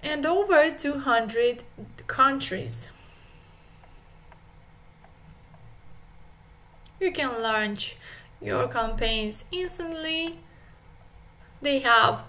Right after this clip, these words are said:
push ads and, uh, in-page push ads. So guys, if you want to learn more about Pushground, about this advertising network, you can go ahead and check out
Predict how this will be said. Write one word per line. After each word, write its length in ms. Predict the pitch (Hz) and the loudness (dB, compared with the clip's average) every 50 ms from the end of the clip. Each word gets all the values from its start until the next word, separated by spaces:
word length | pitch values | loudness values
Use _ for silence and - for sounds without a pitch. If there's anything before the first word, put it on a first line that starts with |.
| - - | -18 -2
push 360 | - 277 269 254 - - - - | 2 2 2 2 2 -2 -2 -4
ads 540 | - 226 226 226 226 220 220 214 208 208 - | -4 -2 0 0 0 0 -2 -4 -6 -8 -8
and, 480 | - 233 226 226 226 226 220 220 214 214 | -6 -6 -4 -2 -2 -2 -2 -4 -2 -2
uh, 500 | 220 214 214 214 214 208 208 208 208 - - - - - - | -2 0 0 0 0 -2 -2 -4 -6 -8 -12 -18 -20 -10 -6
in-page 720 | - 339 349 339 - - 285 269 262 262 262 254 - - - - - - - - - - | -4 -4 -2 -4 -4 -2 0 0 0 0 -2 -4 -8 -12 -12 -18 -20 -20 -20 -20 -20 -8
push 280 | - 285 320 302 - - - | -6 -4 -2 -2 -2 -2 -2
ads. 400 | 208 202 208 220 220 226 - - - - - - - - - - | -4 -4 -4 -6 -6 -8 -10 -10 -10 -14 -18 -18 -18 -18 -16 -4
So 880 | - - - - - 269 262 262 262 254 254 254 254 254 247 220 226 - - 262 | 0 2 4 4 4 2 0 0 -2 -2 -2 -2 -4 -4 -4 -6 -8 -10 -10 -6
guys, 460 | 269 269 269 277 277 277 269 262 262 | -4 -2 0 0 0 0 0 -2 -4
if 160 | 262 262 - | -6 -8 -6
you 100 | 269 247 | -6 -4
want 340 | 226 233 240 240 233 240 233 | -4 -2 -2 -2 -4 -4 -2
to 80 | - 220 | -2 -2
learn 680 | 208 202 202 208 220 240 285 302 311 311 311 302 277 | -2 -2 -2 -2 0 2 2 2 2 0 -4 -6 -6
more 320 | 262 254 254 254 262 269 269 - - - - - - | -4 -4 -2 -4 -4 -4 -6 -10 -16 -18 -18 -14 -10
about 720 | 214 202 190 196 202 196 196 196 196 190 190 190 190 - - - - | -8 -6 -4 -4 -4 -2 -2 -2 0 -2 -2 -2 -4 -8 -12 -10 -6
Pushground, 800 | 311 339 - - - 247 247 262 247 247 240 240 240 240 233 226 | -4 -4 -2 -4 -4 -2 0 2 4 4 4 2 0 -2 -2 -2
about 460 | 208 196 208 202 202 202 208 208 196 | -4 -2 -4 -4 -4 -4 -4 -2 0
this 320 | 220 240 285 294 - - - | 2 2 2 2 0 0 2
advertising 880 | 277 277 285 277 285 294 294 277 - 294 302 302 302 302 320 330 302 | 2 0 2 0 -2 -4 -4 -4 -4 -2 0 0 0 -2 -4 -6 -4
network, 600 | 262 226 220 226 - - 240 233 233 240 233 - | -4 -2 -2 -4 -4 -4 -2 -2 0 0 -2 -2
you 200 | 269 294 359 392 | -2 0 0 0
can 200 | 370 370 320 285 | 0 -2 -4 0
go 220 | 269 277 277 285 277 | 4 4 4 4 2
ahead 380 | 269 262 247 240 226 226 226 | 0 -2 2 2 2 2 2
and 200 | 220 220 214 208 | -2 -4 -4 -6
check 320 | - - 311 320 - - 294 | -6 -6 -6 -8 -8 -6 -4
out 320 | 285 285 294 285 285 | -2 -2 -2 -4 -6